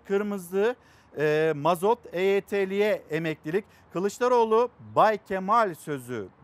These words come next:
dedi. Tarladaki kadının primi devletten, iktidarımızda kırsalda çalışan kadınların S G K primlerini devlet ödeyecek, planlama yapacağız. Herkes ne ekeceğini bilecek, taban fiyatta üretici zarara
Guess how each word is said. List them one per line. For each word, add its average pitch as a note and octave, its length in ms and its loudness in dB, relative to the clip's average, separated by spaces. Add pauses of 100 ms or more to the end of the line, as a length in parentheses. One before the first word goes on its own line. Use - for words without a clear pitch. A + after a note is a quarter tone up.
dedi. E3+ 380 -4 (960)
Tarladaki A#3+ 720 0
kadının A3 400 -4 (260)
primi A3+ 440 -4 (120)
devletten, F#3+ 680 0
iktidarımızda F#3 800 0
kırsalda F#3+ 460 -2
çalışan F#3+ 400 -4
kadınların F#3 400 -8
S E3+ 180 -8
G E3+ 120 -6
K F#3+ 220 -2
primlerini F#3+ 500 -8
devlet E3+ 300 -6
ödeyecek, G3 380 -6 (340)
planlama E3 400 0
yapacağız. F#3 460 -2 (240)
Herkes F#3 580 2
ne F3+ 140 -2
ekeceğini D#3 640 -4
bilecek, F#3+ 380 -2 (280)
taban E3+ 360 2
fiyatta G#3 680 2
üretici F3 500 -4
zarara F3+ 680 0